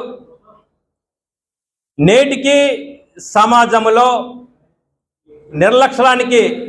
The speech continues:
గురవుతూ, అంటరాని వారిగా, అసమానతలతో ఎన్నో అవమానాలను ఎదుర్కొని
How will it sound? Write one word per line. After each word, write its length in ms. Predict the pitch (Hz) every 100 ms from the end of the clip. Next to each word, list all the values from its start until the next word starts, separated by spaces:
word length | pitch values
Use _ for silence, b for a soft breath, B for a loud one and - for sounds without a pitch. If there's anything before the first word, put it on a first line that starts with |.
| - 165
గురవుతూ, 480 | 220 226 220 247 262 254 - - - _ _ _ _ _ _ _ _ _ _ _ _ _ _ _ -
అంటరాని 560 | 233 247 269 254 247 240
వారిగా, 380 | 233 233 226 254 269 262 - - - - - - 240 _ _ _ _ -
అసమానతలతో 880 | 180 254 262 247 247 240 233 233 254 247 185 - - _ _ _ _ -
ఎన్నో 420 | 160 226 269 294 285 262 - 156
అవమానాలను 760 | 202 254 254 254 247 247 247 226 214
ఎదుర్కొని 480 | 220 220 226 226